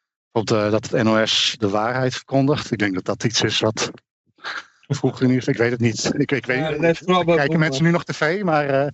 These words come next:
Speaker 1: ik heb geen Oh. idee, want ik kijk zelf ook geen T V meer. Maar dat is wel geweest, toch? Iedereen wou toch,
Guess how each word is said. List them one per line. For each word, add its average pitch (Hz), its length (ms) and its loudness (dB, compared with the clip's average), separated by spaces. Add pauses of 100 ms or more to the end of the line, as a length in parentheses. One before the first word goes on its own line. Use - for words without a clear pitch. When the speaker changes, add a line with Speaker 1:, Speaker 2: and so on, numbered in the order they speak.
(520)
Speaker 1:
ik 127 60 -4
heb 131 80 -2
geen 135 220 -2
Oh. 113 60 -2
idee, 117 300 0
want 110 120 -2
ik 113 140 -8
kijk 113 180 -2
zelf 113 200 -2
ook - 100 -14
geen 117 120 -4
T - 80 -10
V - 100 -6 (140)
meer. 117 140 -2
Maar 113 100 2
dat 123 180 0
is 175 120 -2
wel 104 180 0
geweest, 135 380 -2
toch? - 100 -6
Iedereen 123 340 0
wou 123 160 0
toch, 120 320 -4